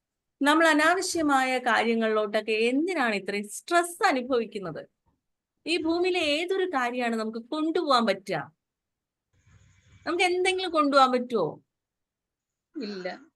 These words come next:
Speaker 1: നമുക്കൊന്നും കൊണ്ടുപോകാൻ പറ്റില്ല. ഇപ്പൊ നീന ചേച്ചിക്ക് ഇന്ന് ഭയങ്കര സന്തോഷം മാല തിരികെ കിട്ടിയത് കൊണ്ട്. മാല തിരികെ കിട്ടിയില്ലായിരുന്നെങ്കിലോ?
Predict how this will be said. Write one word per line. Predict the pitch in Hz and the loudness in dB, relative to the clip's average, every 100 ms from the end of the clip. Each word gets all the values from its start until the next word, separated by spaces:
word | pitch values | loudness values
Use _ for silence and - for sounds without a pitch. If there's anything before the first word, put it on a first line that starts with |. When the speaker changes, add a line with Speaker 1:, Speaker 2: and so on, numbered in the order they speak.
| _ _ _ _ _ _ | _ _ _ _ _ _
Speaker 1:
നമുക്കൊന്നും | 262 311 359 339 403 415 | -4 -2 -2 0 -2 0
കൊണ്ടുപോകാൻ | 294 294 294 294 | 0 2 2 2
പറ്റില്ല. | 240 254 233 196 - | 0 -2 0 0 0
ഇപ്പൊ | 254 339 | -6 -2
നീന | 311 277 311 | 0 0 0
ചേച്ചിക്ക് | 311 302 294 262 | -2 -4 -4 -4
ഇന്ന് | 277 | -2
ഭയങ്കര | 262 190 233 285 | 0 -2 -4 -8
സന്തോഷം | 294 240 233 247 247 233 | -2 -2 2 0 0 -2
മാല | 208 208 247 | 0 0 0
തിരികെ | 247 226 208 220 | -2 -4 -2 -2
കിട്ടിയത് | 202 196 202 | -2 2 4
കൊണ്ട്. | 185 160 143 - _ _ _ _ _ _ _ _ 262 | 4 2 -2 -8 _ _ _ _ _ _ _ _ 2
മാല | 277 359 | 4 4
തിരികെ | 370 311 359 | 0 0 0
കിട്ടിയില്ലായിരുന്നെങ്കിലോ? | 370 285 339 359 359 359 349 330 330 - | 0 -2 2 4 4 2 0 2 2 0